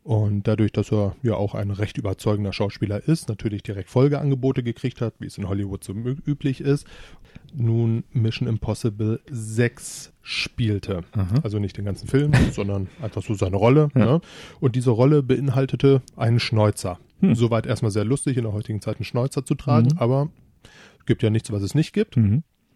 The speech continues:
Speaker 1: Ja, dummerweise fielen die Nachdrehzeiten in genau diese Zeit.
Speaker 2: <laughs>
Speaker 1: Und so, ähm,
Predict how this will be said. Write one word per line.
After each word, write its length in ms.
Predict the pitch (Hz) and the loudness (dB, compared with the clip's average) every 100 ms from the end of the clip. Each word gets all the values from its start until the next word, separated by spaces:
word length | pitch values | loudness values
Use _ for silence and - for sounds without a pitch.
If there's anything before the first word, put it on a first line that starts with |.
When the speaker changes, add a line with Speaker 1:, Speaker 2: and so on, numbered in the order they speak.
| _ - | _ -12
Speaker 1:
Ja, 160 | 113 104 | -6 -2
dummerweise 680 | 135 120 117 117 113 123 127 | 0 0 0 0 0 0 0
fielen 360 | - 127 120 113 | -2 -4 -2 -2
die 80 | 107 | -2
Nachdrehzeiten 1120 | 107 120 - 120 117 117 - 110 107 110 107 _ - - _ | -4 -6 -6 -4 -2 -4 -4 -4 -4 -4 -6 _ -20 -20 _
in 280 | - 117 120 - | -2 -2 -2 -4
genau 420 | 117 107 107 110 - | -2 0 -2 -6 -10
diese 400 | 113 147 135 107 | -4 0 0 0
Zeit. 420 | - 104 139 185 - - | -2 -4 -4 -6 -10 -6
Speaker 2:
<laughs> 200 | - - | -2 2
Speaker 1:
Und 180 | 135 135 | 6 6
so, 360 | 113 123 127 127 | 6 2 2 0
ähm, 320 | 123 113 110 | 0 0 -2